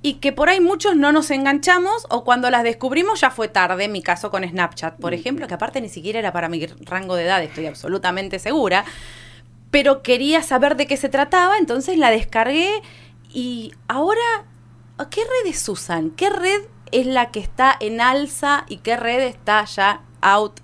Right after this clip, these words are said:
Speaker 1: y ya nadie quiere saber nada y sos nada?
Speaker 2: La
Speaker 1: Lo
Speaker 2: out
Speaker 1: más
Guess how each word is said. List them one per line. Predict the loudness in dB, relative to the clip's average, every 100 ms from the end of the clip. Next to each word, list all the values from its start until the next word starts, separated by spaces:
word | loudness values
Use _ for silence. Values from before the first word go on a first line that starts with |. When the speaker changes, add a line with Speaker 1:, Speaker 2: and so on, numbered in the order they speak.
| -16
Speaker 1:
y | -12
ya | -6 -6
nadie | -2 0 0 -2 -4 -6 -12 -20 -6
quiere | -4 -4
saber | -4 -4 -4 -4
nada | 0 2 4 4 2 -2 -12
y | -12
sos | -6 -2 -2 -4 -20 -20 -20 -20 -12
nada? | -8 -8 -12 -18 -20 -20 -20 -20 -20 -4
Speaker 2:
La | 2 4 6
Speaker 1:
Lo | 6
Speaker 2:
out |
Speaker 1:
más | 6 6 4 0